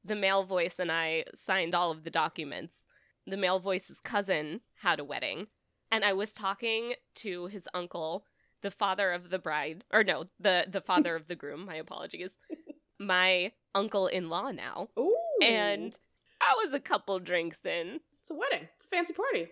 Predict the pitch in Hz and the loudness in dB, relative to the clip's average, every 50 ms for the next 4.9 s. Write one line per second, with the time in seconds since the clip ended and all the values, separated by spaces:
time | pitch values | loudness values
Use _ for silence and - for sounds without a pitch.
0 | - - 226 214 247 247 269 302 330 349 - 294 262 262 - - 240 214 214 214 | -12 -16 -8 -2 0 0 0 0 -2 -4 -4 -4 -6 -4 -4 -4 -4 -4 -2 0
1 | 214 226 226 202 185 - - _ - - 233 240 226 - - - - - 208 170 | 0 2 2 0 -2 -2 -4 _ -10 -4 -2 -2 -2 -2 -6 -12 -12 -8 -4 -4
2 | 160 147 135 151 220 - _ - 214 208 185 156 170 196 170 160 156 - 156 147 | -2 -2 -4 -6 -6 -10 _ -6 -4 -4 -4 -2 -2 -2 -2 -2 -2 -6 -10 -12
3 | - - - - - - - - - 202 185 170 165 165 - _ _ _ _ _ | -12 -10 -8 -6 -6 -6 -6 -8 -8 -8 -6 -6 -8 -10 -14 _ _ _ _ _
4 | _ _ _ _ _ _ - 269 262 254 254 254 262 262 254 262 262 - | _ _ _ _ _ _ -4 -2 0 0 0 0 0 -2 -2 -4 -8 -10